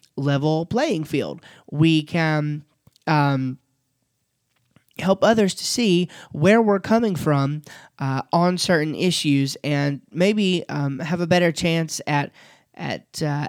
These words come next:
at getting the message across, uh, so to speak. Uh, so we began last week dealing with this, and we opened up by looking at a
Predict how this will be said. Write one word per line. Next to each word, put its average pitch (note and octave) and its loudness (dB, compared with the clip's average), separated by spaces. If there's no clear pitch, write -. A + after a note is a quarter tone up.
at - -8
getting E3+ 2
the D3 0
message D3+ 0
across, C#3+ 0
uh, B2+ -4
so C3+ -4
to C3 -4
speak. - -6
Uh, C#3+ -4
so G3 4
we G#3 0
began B3+ -4
last F#3+ 0
week G3 -2
dealing G#3+ 4
with D3 0
this, - -6
and E3 0
we F3 0
opened C4+ 0
up D#3+ 0
by D3+ 0
looking G3+ 0
at D3 -2
a C#3 -4